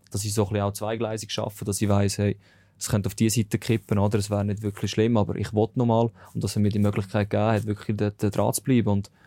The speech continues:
ich glaub, das ist schon ein bisschen auch ein wichtiger Punkt gewesen für mich, dass ich muss sagen, okay, jetzt ist so ein bisschen die letzte Chance, sag ich mal. Jetzt investierst du noch mal alles und schaust, was, was rauskommt. Und dann ist es wirklich so ein bisschen wieder auf die Seite gekippt und ich habe gemerkt, mal, da ist etwas möglich und ich mache meinen Weg.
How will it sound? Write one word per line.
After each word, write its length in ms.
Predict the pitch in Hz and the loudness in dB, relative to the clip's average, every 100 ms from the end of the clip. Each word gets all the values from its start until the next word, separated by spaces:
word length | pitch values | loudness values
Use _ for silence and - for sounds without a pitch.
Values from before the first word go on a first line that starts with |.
| - | -12
ich 60 | - | -2
glaub, 200 | 107 110 | 0 2
das 120 | 117 | 0
ist 100 | 113 | 2
schon 180 | 113 113 | 2 2
ein 60 | |
bisschen 180 | 113 110 | 2 2
auch 320 | 110 113 117 | 4 4 2
ein 160 | 113 110 | 2 2
wichtiger 340 | 110 - 120 | 0 0 -4
Punkt 300 | 107 110 117 | -2 0 0
gewesen 140 | - 113 | -2 -2
für 100 | 110 | -2
mich, 200 | 110 107 | -2 -4
dass 160 | 101 | -4
ich 60 | 104 | -2
muss 160 | 107 - | -2 0
sagen, 320 | 101 101 101 - _ _ - - | 2 2 -2 -8 _ _ -20 -4
okay, 260 | - 98 104 | -2 2 2
jetzt 160 | 101 | 2
ist 100 | 101 | 0
so 60 | - | -2
ein 40 | |
bisschen 120 | - 101 | 0 2
die 160 | 98 | 2
letzte 200 | 104 - | 2 0
Chance, 300 | - 104 117 | 0 0 0
sag 160 | 117 113 | -2 0
ich 60 | |
mal. 200 | 113 113 110 - - | 0 -2 -4 -16 -10
Jetzt 180 | - - | -6 0
investierst 460 | 104 101 101 107 107 | 2 2 2 0 2
du 40 | |
noch 100 | 104 | 2
mal 60 | 104 | 4
alles 320 | 107 123 120 | 4 4 0
und 140 | 104 | 0
schaust, 260 | 101 104 - | 2 2 0
was, 280 | 104 101 - | -2 -2 -6
was 180 | - 98 | -4 -2
rauskommt. 480 | 110 127 120 123 127 - - - | 0 0 2 0 -2 -12 -20 -12
Und 180 | - 101 - _ | -2 -2 -2 _
dann 140 | - 104 | 0 2
ist 120 | 98 | 2
es 60 | - | 0
wirklich 240 | 104 110 | 0 0
so 80 | 107 | 0
ein 40 | |
bisschen 180 | 107 101 | 2 2
wieder 60 | 101 | 2
auf 100 | 95 | 0
die 120 | 110 | 0
Seite 320 | - 107 - | 0 -2 -4
gekippt 420 | 107 117 110 - | -4 -4 -4 -4
und 260 | 98 98 - - | 0 0 -2 -4
ich 60 | |
habe 120 | 107 - | -2 2
gemerkt, 300 | 101 101 - | 0 0 0
mal, 160 | 104 | 0
da 80 | 101 | 0
ist 100 | 98 | -2
etwas 220 | 98 - | -4 -2
möglich 340 | 101 104 107 101 | -2 0 -2 -2
und 180 | 95 | -4
ich 120 | 101 104 | -2 -2
mache 260 | 95 - | -2 -2
meinen 80 | 101 | -2
Weg. 260 | 101 107 | -2 -4